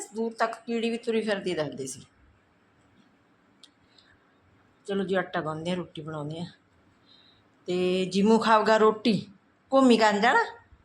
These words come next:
<laughs> ਜਿੰਮੂ ਦੇ ਲਾਈਟ ਵੱਜ ਜਾਣ, ਲਾਈਟ ਜਾਗਦੀ ਹੈ ਨਾ। ਮੂੰਹ ਗਿੱਲਾ, ਮੂੰਹ ਗਿੱਲਾ,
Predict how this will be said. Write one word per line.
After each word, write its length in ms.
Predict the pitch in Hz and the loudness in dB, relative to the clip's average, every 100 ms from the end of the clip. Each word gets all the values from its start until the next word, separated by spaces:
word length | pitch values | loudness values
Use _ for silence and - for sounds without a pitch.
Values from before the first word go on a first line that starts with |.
| _ - - - | _ -20 -20 -14
<laughs> 960 | - - 494 494 523 403 - - - 262 | -4 4 6 6 6 4 -2 -12 -12 -2
ਜਿੰਮੂ 260 | 233 214 | 2 4
ਦੇ 60 | 214 | 4
ਲਾਈਟ 300 | 208 190 180 | 4 4 4
ਵੱਜ 240 | 185 170 | 4 2
ਜਾਣ, 120 | 165 | 0
ਲਾਈਟ 260 | 170 170 165 | 2 2 2
ਜਾਗਦੀ 400 | 165 170 165 147 | 0 0 0 -6
ਹੈ 40 | |
ਨਾ। 100 | 139 - _ _ _ _ _ _ _ _ _ _ _ - - | -10 -14 _ _ _ _ _ _ _ _ _ _ _ -14 0
ਮੂੰਹ 360 | 220 254 233 175 | 4 6 6 4
ਗਿੱਲਾ, 280 | 185 175 123 | 4 4 2
ਮੂੰਹ 300 | 175 269 285 | 0 2 2
ਗਿੱਲਾ, 220 | 240 | 0